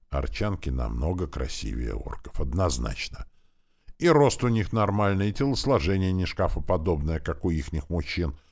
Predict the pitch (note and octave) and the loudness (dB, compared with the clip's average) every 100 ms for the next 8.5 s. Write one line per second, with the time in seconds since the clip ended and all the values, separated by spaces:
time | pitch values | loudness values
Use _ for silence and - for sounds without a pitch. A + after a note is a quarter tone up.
0 | _ - G#2+ - D3+ D#3+ B2+ G2 - F#2+ | _ -4 -2 0 2 2 2 0 0 0
1 | F#2 - - F#2+ G2+ B2+ B2+ A2 D2 A#1 | 0 0 4 6 6 6 4 2 2 0
2 | G1+ - - - - _ _ _ _ _ | -2 -4 -4 -6 -8 _ _ _ _ _
3 | _ - A#2 C#3+ D#3+ - D#3 - E3 - | _ -4 2 6 6 6 2 4 4 4
4 | E3+ - A2+ C3 A#2 A2 G2+ G2 G2 F#2+ | 0 2 2 2 2 2 2 2 2 0
5 | E3 D#3+ - G#2+ F2 F2+ - G#2 - G2 | 0 -2 0 2 4 2 0 -4 -2 -2
6 | B1 A#1+ G1+ - A#2+ - _ _ _ - | 0 -4 -4 -6 -8 -12 _ _ _ 0
7 | D3 E3 F#3 - F#2+ G#2 B2 A#2 G2 E2 | 2 4 2 0 0 2 2 2 2 2
8 | D#2 C#2 D2+ - - | 0 0 0 -2 -8